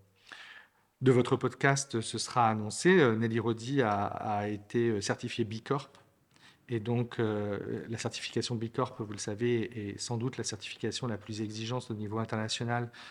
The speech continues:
sur les aspects environnementaux et les aspects, euh, sociaux.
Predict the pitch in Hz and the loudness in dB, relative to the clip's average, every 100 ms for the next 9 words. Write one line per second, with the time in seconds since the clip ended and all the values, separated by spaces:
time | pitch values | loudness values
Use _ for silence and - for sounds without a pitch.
0 | - - 120 107 107 - 123 113 107 110 | -16 -6 -2 0 -2 -2 0 0 0 -2
1 | 110 110 107 120 117 113 104 101 - - | -2 -2 -2 -2 -2 -2 -6 -6 -8 -6
2 | 113 104 95 - 107 - 147 160 | -6 -6 -6 -6 -6 -2 0 0